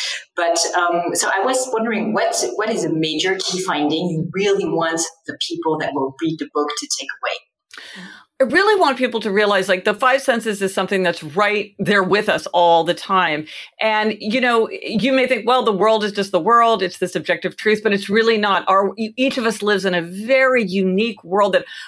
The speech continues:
Speaker 2: our brain and our body is, like, feeding to us. And by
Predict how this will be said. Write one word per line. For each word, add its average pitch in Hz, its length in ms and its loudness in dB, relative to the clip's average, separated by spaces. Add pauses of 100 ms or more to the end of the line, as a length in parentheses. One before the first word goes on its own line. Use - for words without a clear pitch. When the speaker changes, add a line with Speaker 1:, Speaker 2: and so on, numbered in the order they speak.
Speaker 2:
our 202 260 2
brain 208 320 2
and 180 140 0
our 185 160 4
body 185 300 2
is, 165 200 -4
like, 160 200 2
feeding 233 560 -2
to 185 240 -4
us. 170 280 0 (320)
And 220 240 0 (100)
by 202 540 0